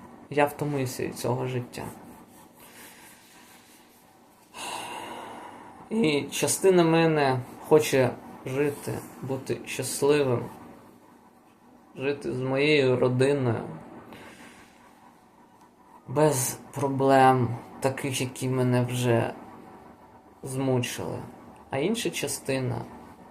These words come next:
не хоче жити, бо просто не вірить, що щось можна змінити. Як я казав в першому відео,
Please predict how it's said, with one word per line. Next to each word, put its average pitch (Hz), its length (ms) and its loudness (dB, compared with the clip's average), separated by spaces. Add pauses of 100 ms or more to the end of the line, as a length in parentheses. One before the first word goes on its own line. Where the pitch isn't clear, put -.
(720)
не 170 140 -2
хоче 165 400 2
жити, 151 420 2
бо 123 320 -4 (160)
просто 156 300 -6
не 139 200 -4
вірить, 123 500 -4 (640)
що 120 120 -12
щось 139 340 -8
можна 127 320 -2
змінити. - 580 -8 (3250)
Як 151 180 -2
я 165 60 8
казав 156 380 6
в - 100 -4
першому 151 400 4
відео, 139 540 2